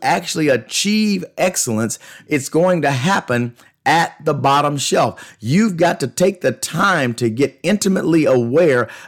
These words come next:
of what's going on at the bottom shelf so that you can create a culture of excellence at the bottom shelf. You want the bottom shelf just as vested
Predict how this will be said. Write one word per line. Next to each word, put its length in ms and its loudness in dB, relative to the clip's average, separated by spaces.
of 220 2
what's 280 0
going 320 0
on 260 2
at 200 -2
the 60 -2
bottom 360 0
shelf 440 -2
so 180 0
that 160 2
you 200 2
can 220 0
create 280 2
a 60 2
culture 960 -2
of 240 0
excellence 520 -2
at 160 2
the 80 -2
bottom 240 2
shelf. 260 0
You 140 2
want 240 0
the 80 2
bottom 380 0
shelf 420 -2
just 480 -2
as 240 0
vested 600 0